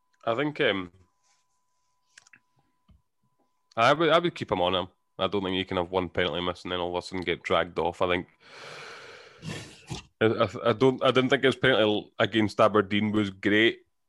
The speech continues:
but it was low enough that Joe Lewis couldn't get to it. I think his penalty at the weekend wasn't great. It was a good height for the goalie, but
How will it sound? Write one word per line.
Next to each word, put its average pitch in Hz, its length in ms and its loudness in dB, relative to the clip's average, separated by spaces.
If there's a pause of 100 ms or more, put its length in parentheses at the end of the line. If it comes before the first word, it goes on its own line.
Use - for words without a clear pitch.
(180)
but 110 200 0
it 101 80 6
was 98 200 0
low 110 280 4
enough 107 380 2
that 101 180 0 (280)
Joe 98 240 2
Lewis 98 220 4
couldn't 87 300 -4
get - 260 0
to 104 140 2
it. - 80 -2 (560)
I 98 80 -2
think 95 240 0
his 98 160 -4
penalty 101 400 0
at 69 80 -2
the 90 100 -2
weekend 98 400 -2
wasn't 95 420 0
great. 104 200 2
It 101 40 2
was 92 120 -4
a 92 40 -2
good 90 160 -4
height 95 240 0
for - 80 -8
the 90 120 0
goalie, 92 400 4
but 80 200 2